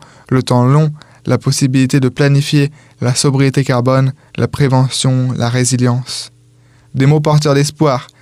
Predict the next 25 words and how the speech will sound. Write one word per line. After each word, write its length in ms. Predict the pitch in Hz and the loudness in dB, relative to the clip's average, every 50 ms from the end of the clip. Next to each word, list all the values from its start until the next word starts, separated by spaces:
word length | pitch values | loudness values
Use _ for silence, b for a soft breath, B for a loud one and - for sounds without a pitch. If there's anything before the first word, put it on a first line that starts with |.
| b b b b | b b b b
laissant 280 | - 127 - - 147 147 | -4 -2 0 2 2 2
les 100 | 139 139 | 2 0
citoyens 500 | - - 139 143 131 131 139 139 131 - b b b b b b - | -2 -2 -2 0 0 2 2 0 -2 -4 b b b b b b -4
et 80 | 127 | -4
citoyennes 480 | 127 - 147 127 131 127 131 139 143 147 - - | 0 0 0 0 2 2 2 2 0 0 -2 -2
espérer 560 | 143 147 151 - - 151 143 139 151 151 147 | -2 -2 -2 0 0 0 0 2 0 0 0
un 140 | 139 123 123 | 0 0 0
avenir 400 | 120 120 120 127 127 127 127 127 | 2 2 2 0 0 0 0 -2
plus 280 | - - 147 143 131 127 | 0 0 0 0 0 0
vert, 380 | 117 123 127 139 147 - - B B B B B B B | -2 0 0 -2 -4 -6 -10 B B B B B B B
en 140 | - 123 127 | -2 0 0
accord 380 | 127 127 131 156 151 147 139 - - | 0 0 0 0 0 0 0 -2 -2
avec 320 | 127 123 120 123 123 - | -2 0 0 0 0 0
les 180 | - 127 117 123 | -2 -2 0 0
attentes 320 | 123 117 - 143 139 143 | -2 -2 0 -2 -2 -2
climatiques 640 | - - 151 143 127 123 127 - 139 127 - - - | -2 -2 0 0 0 0 0 0 -2 -2 -2 -8 -4
et 80 | - 143 | -4 -2
sociales. 580 | 147 139 123 117 - - 110 104 98 104 120 - - _ _ _ _ _ B B B B B B B B B B B - | 0 0 0 0 -2 -2 -2 -2 -2 -4 -6 -8 -14 _ _ _ _ _ B B B B B B B B B B B -2
Un 160 | 135 147 156 | 0 2 2
an 80 | 170 160 | 2 2
plus 160 | 151 151 156 | 0 -2 -2
tard, 400 | - 131 127 160 180 - - - b b b b b - - | 0 0 0 0 0 -4 -6 -16 b b b b b -8 -4
la 80 | 127 | 0
loi 160 | 123 127 131 | 0 2 0
climat 380 | 131 - 147 135 131 131 127 127 | 0 0 0 0 0 0 -2 -2